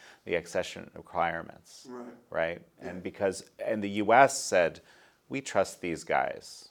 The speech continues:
Speaker 1: We're gonna, we're, we'll, we'll, we, we think we should let them in." I, I, I don't think anyone would argue that they've, you know, been true to that. Yeah.
Speaker 2: Yeah.
Speaker 1: Anyway,
Speaker 2: Yes.
Speaker 1: please, yeah.
Speaker 2: Yeah.
Speaker 1: So, but my, my point is, now we have a treaty,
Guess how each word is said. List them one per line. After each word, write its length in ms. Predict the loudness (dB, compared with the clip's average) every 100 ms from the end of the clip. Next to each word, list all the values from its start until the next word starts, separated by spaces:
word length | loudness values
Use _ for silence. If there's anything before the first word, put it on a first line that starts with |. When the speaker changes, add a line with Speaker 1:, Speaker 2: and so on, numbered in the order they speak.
| -10
Speaker 1:
We're 100 | -8
gonna, 420 | -4 -4 -4 -6 -12 -10
we're, 200 | -8 -6
we'll, 200 | -4 -4
we'll, 200 | -4 -8 -6
we, 140 | -8 -6
we 120 | -6
think 200 | -6 -8
we 80 | -6
should 200 | -4 -2
let 160 | -2
them 140 | -4 -4
in." 280 | -6 -10 -16
I, 100 | -18 -18 _ _ -20 -20 _ -8
I, 380 | -4 0 2 2 2
I 40 |
don't 160 | 0 0
think 160 | -2
anyone 520 | 0 0 4 4 4 4
would 280 | 4 2 -2
argue 400 | 2 2 2 -4
that 200 | -4 -4
they've, 240 | -2 -4 -6 -20 _ _ _
you 80 | -8
know, 220 | -6 -8 -12 _ _ _ -6
been 180 | -6 -4
true 300 | -2 0 2
to 100 | 2
that. 340 | 2 0 -8 -20 _ _ _ _ -20 -20 -20 -4
Yeah. 60 | 0
Speaker 2:
Yeah. 180 | 0 -4 -18 _ 6
Speaker 1:
Anyway, 300 | 6 8 4
Speaker 2:
Yes. 100 | 0 4
Speaker 1:
please, 300 | 4 4 4
yeah. 240 | 8 8 4 -6 0
Speaker 2:
Yeah. 160 | 0 0 2
Speaker 1:
So, 140 | 6
but 180 | 12 12
my, 120 | 12
my 160 | 10 8
point 280 | 6 6 8
is, 280 | 6 4 -10 0
now 220 | 6 8
we 100 | 10
have 140 | 8
a 40 | 6
treaty, 600 | 2 2 2 0 -4